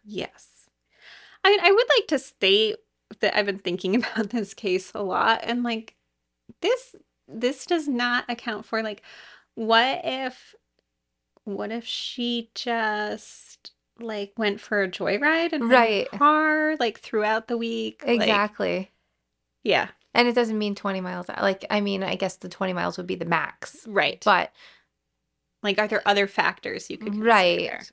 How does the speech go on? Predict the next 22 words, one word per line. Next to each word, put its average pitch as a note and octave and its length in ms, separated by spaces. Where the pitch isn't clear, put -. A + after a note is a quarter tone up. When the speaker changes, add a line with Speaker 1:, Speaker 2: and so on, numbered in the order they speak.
Speaker 2:
So, - 160
I - 120
mean, C4 200
but C#4+ 100
if D#4 120
she D#4 120
did C4+ 200
do A#3+ 140
the A3+ 120
joyride, G3 460
then F3 360
that, E3 380
that F3+ 220
radius E3+ 360
would E3+ 100
be D#3+ 140
shrunk. - 520
So F#3+ 280
I F#3+ 60
Speaker 1:
Right. G3 80
Speaker 2:
guess F#3 360
it's, F#3+ 220